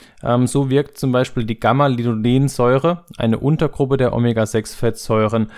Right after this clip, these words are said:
sogar entzündungshemmend. Ähm, dieses Omega-sechs-Fettsäure finden wir zum Beispiel vor allem in Borretsch,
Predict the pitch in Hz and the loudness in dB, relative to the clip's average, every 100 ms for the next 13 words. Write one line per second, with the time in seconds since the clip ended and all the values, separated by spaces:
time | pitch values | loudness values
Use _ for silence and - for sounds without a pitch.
0 | - - 123 117 110 110 123 117 117 - | -20 -8 -4 -2 -2 -2 2 2 2 0
1 | - 123 113 90 - - _ _ - - | 2 2 2 -2 -12 -18 _ _ -20 -20
2 | _ _ - - 117 117 135 147 135 - | _ _ -10 -2 2 2 0 -2 -4 -6
3 | - 120 - - - - 131 123 107 131 | -10 -12 -14 -14 -6 0 2 2 0 -2
4 | 135 - 131 - 120 127 127 143 139 127 | -4 -4 -4 0 0 0 0 0 0 -2
5 | 147 135 123 131 123 - 117 123 123 113 | -2 0 0 0 -6 -6 -2 0 0 0
6 | 110 127 123 131 - | 2 2 2 -2 -6